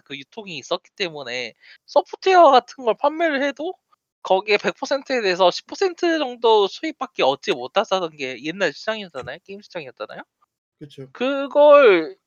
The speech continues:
Speaker 1: 근데 이제 스팀이 들어오면서 그런 중간 유통을 완전히 빼 버리고 삼십 퍼센트만 딱 이제 가져가는 그 칠 대 삼 이라는 구조가 발매-, 발-, 이제 자리를 잡게 된 거였는데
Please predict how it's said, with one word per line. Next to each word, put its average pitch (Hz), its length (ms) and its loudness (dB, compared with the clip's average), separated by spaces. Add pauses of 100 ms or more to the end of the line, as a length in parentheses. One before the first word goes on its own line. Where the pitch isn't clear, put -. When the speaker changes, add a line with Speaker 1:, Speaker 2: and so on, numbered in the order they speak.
(140)
Speaker 1:
근데 277 500 2
이제 185 520 2 (520)
스팀이 370 320 0
들어오면서 220 1000 4
그런 220 160 2
중간 247 380 4
유통을 214 420 -8
완전히 185 340 2
빼 262 140 -2
버리고 214 480 -4
삼십 285 300 -8
퍼센트만 247 720 -4
딱 175 200 -4
이제 135 320 -10 (800)
가져가는 202 640 4 (180)
그 185 200 -2
칠 320 220 -4
대 359 100 -4
삼 311 240 0
이라는 294 340 0
구조가 165 480 0
발매-, 165 460 -6 (120)
발-, 180 300 -2
이제 151 280 -4 (200)
자리를 220 440 -4
잡게 156 400 -2
된 139 240 -8
거였는데 143 800 -2